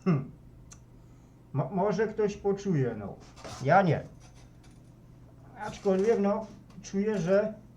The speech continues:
on trochę temperatury od góry daje. Podobno jakieś małe pomieszczenie da się nim podgrzać chwilowo.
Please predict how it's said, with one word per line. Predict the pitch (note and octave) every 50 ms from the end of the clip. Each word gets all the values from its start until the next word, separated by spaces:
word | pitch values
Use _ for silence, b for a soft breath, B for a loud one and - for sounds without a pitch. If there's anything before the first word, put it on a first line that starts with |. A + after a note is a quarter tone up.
| - - - - - - - - - - - - - - - - - - - - - - - -
on | E3 E3
trochę | - E3 D3+ F#3 G3 F#3 A3 A#3
temperatury | A#3 A3 G#3+ G#3 G#3 G#3 G3 G3 F#3+ F3+ - G3 G#3 A3+ A3+ G3+
od | G#3 F#3+ D#3+ D#3+
góry | F#3+ A3+ A#3+ B3 B3
daje. | - C#4 B3 G3+ C3+ G#2 G2 G2 - G3 G3+ - - - - - - - - - - - - - - - - - - - - - - - - - - - - - - - - - - - - - - - - - - - B B B B B B B B B B - - - -
Podobno | D3+ C#3+ C#3 E3+ F3 F#3 G3
jakieś | F#3+ F#3+ F#3+ F#3+ F#3 D3+
małe | E3+ E3+ F3+ F#3+ F#3
pomieszczenie | F#3+ F#3+ F3 E3+ E3+ E3 - - F#3 F3+ E3+ E3+ D#3
da | E3 D#3+
się | - - F3
nim | E3 E3 D3+
podgrzać | - D#3 - - - F#2+ G2 F#2+ - - - -
chwilowo. | - - E3+ D#3 D3 C3 - - - -